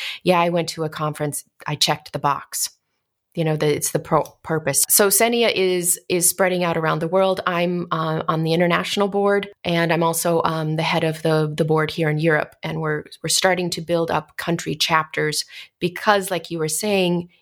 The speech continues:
in the international school world, we are all international schools, but our context is very different if we're talking about a school in Brussels versus a school in Bangkok.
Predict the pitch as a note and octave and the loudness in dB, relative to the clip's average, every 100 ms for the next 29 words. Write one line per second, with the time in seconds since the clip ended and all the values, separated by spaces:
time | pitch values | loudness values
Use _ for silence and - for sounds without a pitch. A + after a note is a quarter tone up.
0 | _ G3+ F#3+ F#3+ F#3 F3 E3+ F3 E3+ - | _ 2 4 4 4 2 -2 -4 -6 -2
1 | E3 D#3 F#3+ F#3+ F#3 F3+ _ _ - G3 | -2 2 2 2 0 -4 _ _ -2 2
2 | G3+ F#3+ A3+ - F3 F3+ G3+ F#3+ F3+ E3+ | 2 2 0 -2 -2 0 -2 -4 -2 -2
3 | F#3 G3+ G3+ - C4+ C4+ G#3 - - _ | -4 -6 -6 -4 -6 -4 -2 -4 -6 _
4 | _ - F3 - F#3+ F#3+ F#3 D#3+ - D#3+ | _ -4 -4 -2 0 0 -2 -4 -4 -2
5 | E3+ F3 E3 D#3+ D#3 D#3+ D3 - D3+ D#3+ | 2 4 4 2 0 0 -2 -2 0 -2
6 | D#3+ E3 D#3 D3+ - - D3+ D#3 - - | 0 0 0 0 0 2 0 0 -8 -14
7 | - _ F#3+ E3+ D#3 D#3 D#3+ E3 D#3+ D3+ | -16 _ 2 2 0 -2 -4 -2 -2 -2
8 | D3+ D3 - C#3+ C#3 C#3 C3+ - F#2+ - | -2 -2 0 0 0 -2 -2 -2 -4 -6